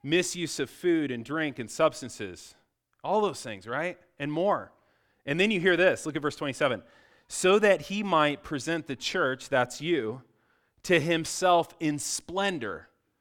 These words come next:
without spot or wrinkle or any such thing, that she might be holy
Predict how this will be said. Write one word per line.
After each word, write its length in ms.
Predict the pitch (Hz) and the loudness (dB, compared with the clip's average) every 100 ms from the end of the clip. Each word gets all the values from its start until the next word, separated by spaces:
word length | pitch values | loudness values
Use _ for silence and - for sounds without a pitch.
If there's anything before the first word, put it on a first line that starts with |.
| _ _ _ | _ _ _
without 360 | 139 143 165 151 | -4 2 4 4
spot 560 | - - 175 165 139 143 | -2 2 8 8 8 4
or 180 | 135 139 | 0 2
wrinkle 400 | 170 160 131 104 | -2 -2 -6 -6
or 100 | 117 | -4
any 240 | 156 151 | -4 -4
such 360 | - 143 - - | -4 -6 -6 -8
thing, 300 | 127 104 95 - - | -8 -8 -12 -20 -6
that 160 | 139 | -6
she 160 | - 180 | -4 -4
might 300 | 175 160 131 | -2 -2 -2
be 140 | 143 | -10
holy 680 | - - 185 180 131 90 71 | -12 -6 -2 0 -2 -8 -12